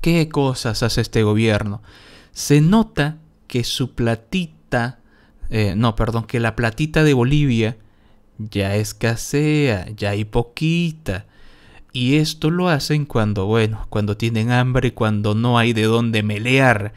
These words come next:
La platita, amigos, es clarísimo.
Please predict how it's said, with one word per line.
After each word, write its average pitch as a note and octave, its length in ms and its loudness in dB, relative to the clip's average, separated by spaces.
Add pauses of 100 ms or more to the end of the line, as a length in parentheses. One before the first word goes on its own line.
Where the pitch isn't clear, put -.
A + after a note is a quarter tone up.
(460)
La G#2 140 -6
platita, A#2 440 -4
amigos, B2+ 680 0 (920)
es A2+ 200 -2
clarísimo. G2+ 800 -2